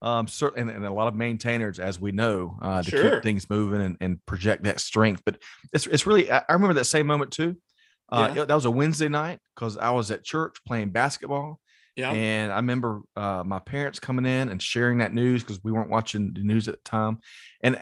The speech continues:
Speaker 1: I, I love how you have identified and, and you know that, um, epiphany you had and, and then that compulsion that you had to be a part, you had to serve.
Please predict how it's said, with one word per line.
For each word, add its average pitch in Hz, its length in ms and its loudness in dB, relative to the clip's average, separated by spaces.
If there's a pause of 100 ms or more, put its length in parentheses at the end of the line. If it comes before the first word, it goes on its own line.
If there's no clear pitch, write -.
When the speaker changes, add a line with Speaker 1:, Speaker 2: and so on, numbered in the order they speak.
Speaker 1:
I, 113 220 4
I - 20 4
love 151 240 8
how 156 160 4
you 135 280 4
have 107 300 2 (400)
identified 110 840 2 (140)
and, 101 160 -8
and 101 120 -4
you 101 100 -2
know 117 280 4
that, 104 280 -2 (100)
um, 95 460 -8
epiphany 104 680 0
you 107 120 0
had 98 420 -2 (460)
and, 104 340 -2
and 107 120 -2
then 113 140 4
that 104 180 2
compulsion 107 760 0 (300)
that - 60 -8
you 90 40 -4
had 113 80 2
to 113 60 0
be 110 100 2
a 98 60 0
part, 107 260 2
you 101 80 -4
had 110 100 -2
to 87 60 -10
serve. 107 500 0